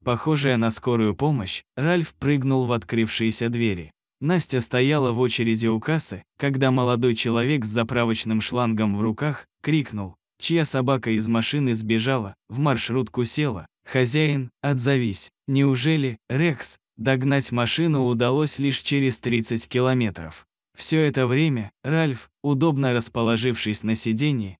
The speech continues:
внимательно оглядывал салон. На хозяина не был похож ни один из пассажиров, в свою очередь обсуждавших, что делать с внезапно появившейся собакой. «Вы ошейники, наверное, хозяев потеряла. Надо бы в фауну отвезти,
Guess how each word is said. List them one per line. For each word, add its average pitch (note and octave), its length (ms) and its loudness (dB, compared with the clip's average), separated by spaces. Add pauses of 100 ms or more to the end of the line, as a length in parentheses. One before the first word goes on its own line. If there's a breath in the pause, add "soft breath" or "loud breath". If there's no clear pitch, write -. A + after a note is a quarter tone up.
(120)
внимательно C3+ 800 0
оглядывал A2 580 0
салон. G#2 500 -4 (300)
На C3 140 0
хозяина C#3 560 2
не C#3 180 4
был C3 180 2
похож B2+ 460 -2
ни B2 80 0
один A#2+ 340 2
из G#2+ 120 -2
пассажиров, A#2 760 -2 (160)
в - 60 -16
свою C3+ 380 2
очередь A#2+ 420 0
обсуждавших, A2+ 840 -2 (120)
что - 260 0
делать D3 360 0
с - 100 -10
внезапно B2+ 580 0
появившейся A2+ 720 0
собакой. A2 600 -4 (320)
«Вы D3 260 2
ошейники, B2 760 0 (180)
наверное, C3+ 680 0 (160)
хозяев C#3 580 0
потеряла. A#2 680 -2 (160)
Надо D3+ 340 2
бы C3+ 160 4
в A#2 60 -4
фауну C3 500 2
отвезти, A2+ 600 -2